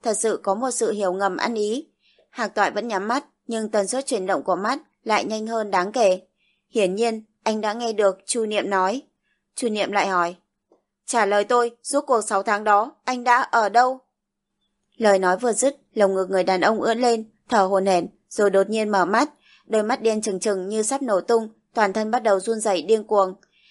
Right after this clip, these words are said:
Anh muốn đứng dậy nhưng lại bị trượt chân ngã xuống đất, cuộn tròn đau đớn. Chu Niệm bị cảnh này dọa sợ. "Bà Hàn, có chuyện gì xảy ra với anh ấy thế ạ?" Bà cụ Hàn đi vòng qua trước chiếc bàn dài và nói: "Kích động rồi."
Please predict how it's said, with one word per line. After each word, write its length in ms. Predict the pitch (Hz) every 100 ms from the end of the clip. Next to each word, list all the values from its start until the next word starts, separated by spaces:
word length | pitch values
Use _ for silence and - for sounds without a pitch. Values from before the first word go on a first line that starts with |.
| _ -
Anh 200 | 226 208
muốn 180 | 196
đứng 160 | 202 202
dậy 260 | 254 220 - -
nhưng 160 | 233 220
lại 140 | 156
bị 180 | 202 170
trượt 200 | 214 196
chân 240 | 220 214
ngã 160 | 208 240
xuống 240 | 226 196
đất, 200 | 233 285 _ _ -
cuộn 200 | 233 180
tròn 280 | 220 196 190
đau 160 | 220
đớn. 300 | 214 190 226 - _ _ _ _ -
Chu 180 | 247
Niệm 220 | 220 214 - _
bị 160 | 208 214
cảnh 240 | 208 180
này 200 | 196 190
dọa 200 | 190 165
sợ. 280 | 185 214 196 - _ _ _ _ _ _
"Bà 160 | 277 262
Hàn, 260 | 262 240 240 -
có 140 | 247
chuyện 180 | 247 269
gì 160 | 247 247
xảy 180 | 247 202
ra 220 | 262 254
với 120 | 240
anh 160 | 254 254
ấy 180 | 226
thế 120 | 233 311
ạ?" 280 | 254 226 - _ _ _ _ _ -
Bà 180 | 208
cụ 160 | 196 214
Hàn 300 | 220 202 196 - -
đi 120 | 233
vòng 240 | 214 190 185
qua 220 | 226 220
trước 160 | 269 269
chiếc 160 | 294
bàn 220 | 226 214 196
dài 240 | 202 190
và 120 | 196
nói: 380 | 196 190 196 269 _ _ _ _ _ _ -
"Kích 180 | 240 247
động 220 | 208 185
rồi." 340 | 208 202 202